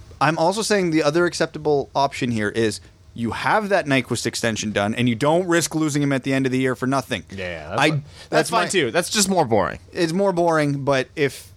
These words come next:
Speaker 1: Detroit comes past this deadline without extensions and or assets for these players, it's a massive failure of Holland getting back to my earlier point. And I can't entirely blame Holland on this because,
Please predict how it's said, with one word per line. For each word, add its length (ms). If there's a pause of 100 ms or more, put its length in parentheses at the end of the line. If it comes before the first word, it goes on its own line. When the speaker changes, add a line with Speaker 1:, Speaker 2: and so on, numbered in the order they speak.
Speaker 1:
Detroit 400
comes 220
past 240
this 120
deadline 360
without 240
extensions 640
and 180
or 180
assets 380
for 120
these 180
players, 340
it's 140
a 60
massive 520
failure 380
of 100
Holland 300
getting 200
back 260
to 220 (340)
my 200
earlier 360
point. 280 (240)
And 140
I 80
can't 340 (140)
entirely 760
blame 300
Holland 340
on 120
this 160
because, 420